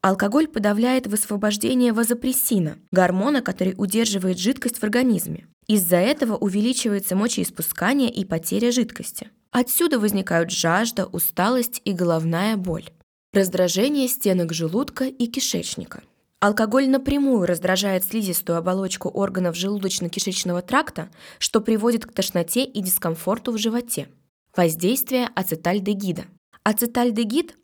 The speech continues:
образующийся из алкоголя в печени, живет не так долго, но успевает оказать свое токсичное воздействие на саму печень, поджелудочную железу, мозг и многие другие органы.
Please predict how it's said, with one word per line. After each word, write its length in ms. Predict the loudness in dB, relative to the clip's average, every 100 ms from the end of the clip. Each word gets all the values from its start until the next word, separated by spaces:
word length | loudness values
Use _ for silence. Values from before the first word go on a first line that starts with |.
| _
образующийся 840 | 0 2 2 2 0 -2 -4 -4
из 80 | -2
алкоголя 440 | 0 0 0 -2
в 80 | -2
печени, 540 | -4 -4 -2 -2 -2 -4
живет 400 | -4 -2 -2 0
не 120 | -2
так 320 | 0 0 0
долго, 400 | 0 0 -2 -12 -16 -20 -14 0
но 160 | 2
успевает 500 | 2 0 0 2 2
оказать 400 | 0 0 2 0
свое 180 | 0 -2
токсичное 520 | -2 -4 -4 -2 0
воздействие 540 | 0 0 -2 -2 -2 -2
на 100 | 0
саму 300 | 0 -2 -4
печень, 520 | -4 -4 -2 -6 -8 -16 -4
поджелудочную 720 | -2 0 -2 -2 -4 -2 -2
железу, 500 | -2 -4 -4 -2 -2 0
мозг 400 | 0 0 -2 -4
и 100 | -2
многие 480 | -2 0 0 0 -2
другие 440 | -2 -4 -4 -4
органы. 540 | 0 0 0 -2 -10